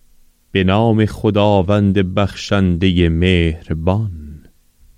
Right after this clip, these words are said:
حامیم.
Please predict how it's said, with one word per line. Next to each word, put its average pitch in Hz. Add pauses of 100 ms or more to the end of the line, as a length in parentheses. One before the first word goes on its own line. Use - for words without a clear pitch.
(1000)
حامیم. 117